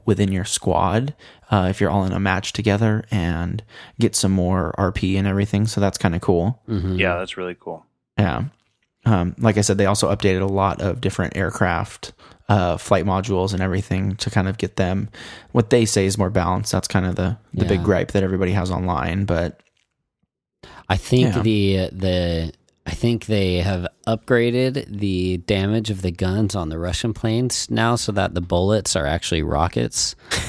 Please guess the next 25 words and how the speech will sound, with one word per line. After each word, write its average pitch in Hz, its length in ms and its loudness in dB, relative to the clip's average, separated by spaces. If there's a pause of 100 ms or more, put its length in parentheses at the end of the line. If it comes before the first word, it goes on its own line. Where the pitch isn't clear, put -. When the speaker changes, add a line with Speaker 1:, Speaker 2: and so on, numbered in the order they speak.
(180)
Speaker 2:
<laughs> 156 280 6 (1600)
Speaker 3:
Just - 180 -4
so 123 80 2
everyone 101 320 -2
knows, 90 400 -6
Jason 101 460 -4
hates, - 420 -8
and, 110 260 -4
well, 110 420 -4
I 92 180 -4
also - 440 -4
Speaker 2:
<laughs> - 40 -14
Speaker 3:
hate - 240 -4
Speaker 2:
I - 40 -2
Speaker 3:
the 156 160 2
Speaker 2:
hate 135 140 4
Speaker 3:
yak. - 140 -4
Speaker 2:
the, - 140 -6 (560)
yeah, - 200 -2
I 98 140 2
hate - 300 -2
the 76 100 -2
yak. 69 360 -2
Hate 101 360 0
it. - 80 -4